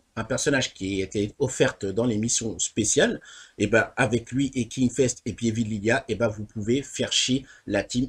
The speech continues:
Escanor, euh, The One et Ellicott et Gozerver. C'est comme ça que je gagne. Voilà. C'est comme ça que je gagne. Ellicott, à la limite, je la mets en sub au cas où, hein,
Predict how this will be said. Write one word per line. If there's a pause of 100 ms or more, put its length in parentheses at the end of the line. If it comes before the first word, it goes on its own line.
Escanor,
euh,
The
One
et
Ellicott
et
Gozerver.
C'est
comme
ça
que
je
gagne. (640)
Voilà. (1200)
C'est
comme
ça
que
je
gagne. (200)
Ellicott,
à
la
limite,
je
la
mets
en
sub
au
cas
où,
hein,